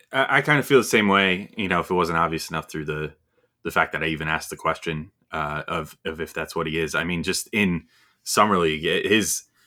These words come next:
one thing that's gonna be nice about Deuce, and we talked about, it's gonna be hard for him to get minutes, but even if he only gets three or four minutes in a game, I have zero doubt that he's gonna make the best of it every single time because he's just, like, ridiculously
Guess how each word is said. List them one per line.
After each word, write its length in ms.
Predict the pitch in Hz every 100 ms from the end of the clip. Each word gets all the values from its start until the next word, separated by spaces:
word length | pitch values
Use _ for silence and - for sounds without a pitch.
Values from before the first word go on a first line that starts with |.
| _ _
one 200 | 107 127
thing 120 | 139
that's 140 | 117 -
gonna 120 | 117
be 100 | 101
nice 280 | 92 101 92
about 240 | 92 85
Deuce, 240 | 95 82
and 100 | 82
we 60 | 82
talked 240 | 87 95
about, 160 | 82 80
it's 140 | 73
gonna 120 | 98 85
be 60 |
hard 280 | - 90 85
for 100 | 87
him 80 | 80
to 60 |
get 140 | 78 82
minutes, 360 | 82 78 -
but 260 | - 78 - _ _ _ _ _ _ _
even 180 | 104 110
if 140 | 104
he 60 | 104
only 180 | 92 85
gets 260 | 87 -
three 180 | - 82
or 60 | 80
four 220 | - 80
minutes 280 | 80 80 -
in 100 | 78
a 40 |
game, 440 | 80 80 76 71 - -
I 180 | 82
have 280 | 78 80 71 - _ _
zero 280 | 82 85 80
doubt 280 | 76 76 73
that 100 | 78
he's 180 | 82 -
gonna 140 | 80
make 420 | 76 78 - - _ _ _
the 120 | 87
best 300 | 76 78 -
of 100 | 80
it 140 | 80 -
every 220 | 82 78
single 240 | 76 82 -
time 400 | - 82 78 101
because 280 | 90 87 80
he's 200 | 82 76
just, 220 | 82 -
like, 460 | 76 76 65 - _ _ _ _ _ _ _ _ _ -
ridiculously 1120 | 92 85 98 98 87 82 - 82 78 78